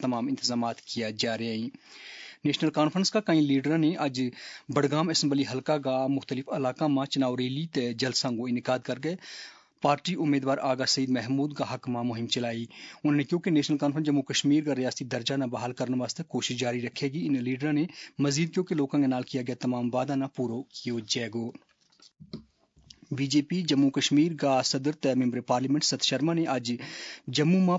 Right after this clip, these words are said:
पार्टी हेडक्वार्टर पर जम्मू कश्मीर बीजेपी प्रभारियां ते सा प्रभारियां की मीटिंग के दौरान आत्म निर्भर भारत मुहिम को, की पेशरफ्त को जायजा लियो। मीटिंग में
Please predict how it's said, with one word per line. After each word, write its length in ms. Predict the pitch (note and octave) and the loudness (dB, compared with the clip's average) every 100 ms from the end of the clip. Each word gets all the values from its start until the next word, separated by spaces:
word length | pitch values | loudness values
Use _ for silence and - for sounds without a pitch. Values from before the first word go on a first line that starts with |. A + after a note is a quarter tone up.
| E3 | 4
पार्टी 260 | C#3+ C3+ | 4 4
हेडक्वार्टर 480 | C3+ C3 - C3 C3 | -2 -2 0 2 0
पर 120 | C#3 D3 | -2 -2
जम्मू 220 | C3 B2+ B2 | 2 0 2
कश्मीर 340 | - C#3+ D#3 | 2 4 4
बीजेपी 500 | C3 B2+ C3+ - C3+ C#3+ - | 2 0 0 0 0 0 -2
प्रभारियां 520 | B2 A#2+ A#2+ C3 D#3 | 0 2 2 2 0
ते 160 | D#3+ B2+ A#2+ - - | 0 0 -2 -6 -6
सा 220 | - B2+ - | 0 0 0
प्रभारियां 480 | B2 A#2 A#2+ D3+ F3 | -4 -2 -2 0 0
की 180 | C3+ B2+ - - - | 2 0 -2 -6 2
मीटिंग 380 | D3 D#3 F#3+ E3+ | 4 4 2 2
के 80 | C3+ | 2
दौरान 300 | B2+ C3 C#3 - | 0 0 -2 -4
आत्म 180 | C#3+ C#3+ C#3 | -2 2 4
निर्भर 320 | B2+ B2 B2 A#2 | 2 0 -4 -2
भारत 300 | A#2 C#3 C#3+ | -2 -2 0
मुहिम 320 | B2+ C#3 C#3 | 0 2 0
को, 220 | B2+ B2 B2+ - - - C#3 | -2 -6 -6 -14 -20 -12 -6
की 180 | B2 A#2 | -4 -2
पेशरफ्त 360 | B2 - C3+ - | 0 0 -2 -4
को 140 | A#2+ | -4
जायजा 300 | B2 A#2+ B2+ | -2 -2 0
लियो। 140 | C3 F3 | 0 0
मीटिंग 320 | C3 E3 D3+ | 0 2 2
में 200 | B2+ B2 | 4 2